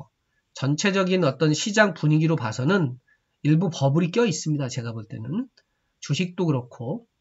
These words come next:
그러니까 그런 부분에 있어서 만약에 단기 트레이딩을 하셔야 된다고 하면 단단히 각오를 하십시오.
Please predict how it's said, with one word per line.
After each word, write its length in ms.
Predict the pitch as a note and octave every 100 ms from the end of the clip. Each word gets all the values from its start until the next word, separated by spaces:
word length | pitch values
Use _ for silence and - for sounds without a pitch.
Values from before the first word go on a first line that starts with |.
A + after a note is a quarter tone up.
| _ _ _
그러니까 160 | -
그런 280 | - D#3+ F#3
부분에 280 | E3+ E3 F3+
있어서 280 | C#3+ D3 E3
만약에 260 | B2 D3
단기 440 | D3+ - D3+ F3+ A#3
트레이딩을 480 | A3+ A3 G#3 G3+ F3
하셔야 240 | G#3+ G#3+
된다고 340 | F#3+ F3+ D#3+
하면 300 | D3+ D3+ F#3 -
단단히 560 | - F3 G3 A3 A3+
각오를 320 | A3+ B2+ C3+
하십시오. 560 | C#3 - - A2+ B2+ A#3